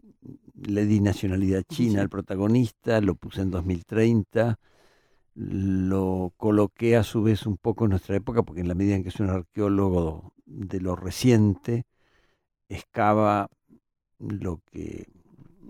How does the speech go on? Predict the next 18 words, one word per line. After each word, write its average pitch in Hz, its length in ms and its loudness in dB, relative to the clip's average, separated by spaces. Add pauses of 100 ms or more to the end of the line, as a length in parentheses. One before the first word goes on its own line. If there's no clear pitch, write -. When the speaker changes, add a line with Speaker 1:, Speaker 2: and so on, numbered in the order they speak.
(140)
Speaker 1:
ha 92 100 -10
sucedido 92 500 -4
hace 85 160 -14
poco, 117 460 0
asiste 92 300 -6
a 101 40 2
un 90 60 0
congreso, 92 760 0 (520)
eh, - 280 -16
cuyo 95 300 -4
tema 101 280 -2
general 92 340 -2
es 82 240 -4
cuándo 90 320 -2
acabó 78 280 -10
el 73 60 -10
siglo - 280 -10
veinte. 110 560 2